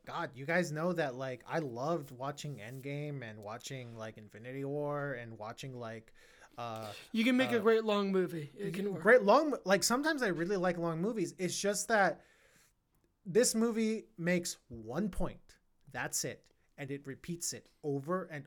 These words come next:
Speaker 1: over and over again. And three hours of that, that's just unbearable. That's just really unbearable.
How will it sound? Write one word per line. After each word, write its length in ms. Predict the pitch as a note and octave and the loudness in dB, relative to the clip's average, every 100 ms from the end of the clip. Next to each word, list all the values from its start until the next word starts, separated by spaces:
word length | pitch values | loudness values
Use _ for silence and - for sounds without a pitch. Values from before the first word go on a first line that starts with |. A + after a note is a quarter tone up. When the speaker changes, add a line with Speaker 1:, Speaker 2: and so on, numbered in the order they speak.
| D3 | -4
Speaker 1:
over 400 | D3 D3 D#3+ D#3 | -4 -2 0 0
and 100 | D3 | 0
over 300 | E3+ F#3 E3+ | 0 2 2
again. 260 | D3 C#3 B2+ - | 0 -2 -6 -8
And 180 | C#3+ C#3 | -8 -4
three 220 | G3 G3 | 0 2
hours 320 | E3 F#3+ D#3+ | 4 2 0
of 80 | C#3 | -2
that, 180 | A#2+ C3 | -6 -4
that's 160 | D3+ | -2
just 180 | D3+ C#3+ | -2 -2
unbearable. 640 | D#3 G#2 A2+ A#2 G#2 F#2+ _ _ _ | -4 -8 -8 -8 -10 -18 _ _ _
That's 140 | E3 F3 | -8 -6
just 180 | D#3 | -6
really 360 | B2 C3+ D#3 D3 | -6 -2 -2 -2
unbearable. 680 | B2 A2+ A2+ A#2 G2 - | -4 -10 -10 -10 -10 -18